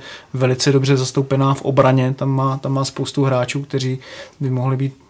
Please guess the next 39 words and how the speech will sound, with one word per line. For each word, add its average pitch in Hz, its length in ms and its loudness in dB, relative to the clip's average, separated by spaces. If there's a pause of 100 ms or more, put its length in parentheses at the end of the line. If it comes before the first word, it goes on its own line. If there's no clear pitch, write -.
(460)
jako 131 220 -6
na 131 200 0
velice 139 360 2
dobré 139 260 6
úrovni 135 520 4
a 139 220 0 (300)
<laughs> - 260 -12
mě 131 200 -2 (140)
třeba, 127 240 -2
když 127 160 -6
jsem 131 120 -6
se 131 120 -4
teďka 139 300 -4
koukal 135 300 2
na 135 60 4
ten 143 160 2
ska-, 135 560 4
na 135 120 0
tu 147 120 -4
soupisku 143 460 0
Sparty 143 380 -2
a 143 40 6
viděl 135 220 2
jsem 143 140 2
tam 139 100 4
vlastně 139 220 0 (480)
pět 143 360 4
brankářů, 135 680 4
kteří 139 340 -2
by 139 200 4
klidně 139 380 2
mohli 139 260 4
mít 139 200 -2
nějaké 135 300 0
své 139 180 0
místo 135 300 -2
v 139 80 -6
prvoligových 135 600 0
týmech, 135 360 -2